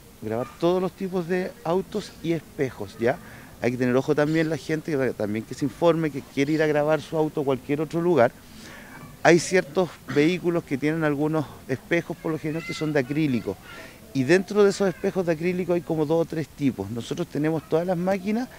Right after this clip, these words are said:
para poder grabar cualquier tipo de espejo, ¿ya? El espejo acrílico, si le aplican ácido, lo van a quemar y queda, pero horrible, se mue-,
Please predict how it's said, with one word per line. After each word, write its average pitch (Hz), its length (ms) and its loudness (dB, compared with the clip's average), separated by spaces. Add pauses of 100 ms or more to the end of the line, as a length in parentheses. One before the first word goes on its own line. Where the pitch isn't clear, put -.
(180)
para 139 160 2
poder 156 200 2
grabar 156 220 2
cualquier 151 460 0
tipo 220 340 0
de 208 60 4
espejo, 107 420 0 (240)
¿ya? 160 160 4 (540)
El 127 140 2
espejo 185 380 2
acrílico, 139 460 0
si 104 180 -4
le 101 100 2
aplican 190 420 0
ácido, 208 320 -2
lo 165 120 4
van 156 140 0
a 147 60 -2
quemar 131 340 2
y - 220 -10
queda, 123 280 -2
pero 101 220 -2
horrible, 104 500 2
se 104 80 -8
mue-, 107 180 -2